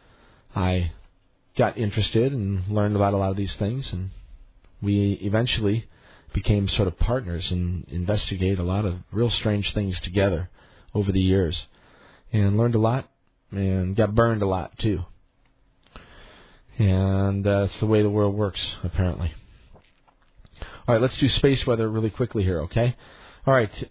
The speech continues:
it is the snow moon. If you haven't noticed, over the last twenty-four hours, there has been a beautiful,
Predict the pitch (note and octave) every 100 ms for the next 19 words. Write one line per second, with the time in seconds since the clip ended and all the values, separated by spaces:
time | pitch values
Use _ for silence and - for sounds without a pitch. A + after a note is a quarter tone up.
0 | - C3+ C3+ C3+ A2+ - - - G#2 -
1 | - A#2+ B2 C3+ B2 A#2 B2+ A2+ G2 F#2
2 | - F2+ A#2 C3+ F#2+ F#2+ A2+ B2+ E2 -
3 | G#2+ F#2+ G2 G#2 G2 - A#2+ A2+ - G#2
4 | F2 G2 F2+ E2 - F#2 F2 F#2 F2 F#2
5 | G2 A2+ G#2+ - E2+ C2